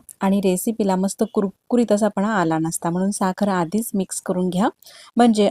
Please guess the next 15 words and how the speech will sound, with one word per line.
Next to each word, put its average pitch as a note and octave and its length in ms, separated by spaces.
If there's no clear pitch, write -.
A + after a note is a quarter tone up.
असं A3+ 180
छान G3 200
हे A3 140
आपल्याला C4 400
हवं A#3 280
तसं A3+ 280
शिजते. F3 460
आता G#3+ 340
मिश्रण G3+ 440
हे F#3+ 160
व्यवस्थित F#3 540
असं G3+ 160
झालेलं F#3+ 340
आहे, G3+ 260
ताटामध्ये F3+ 500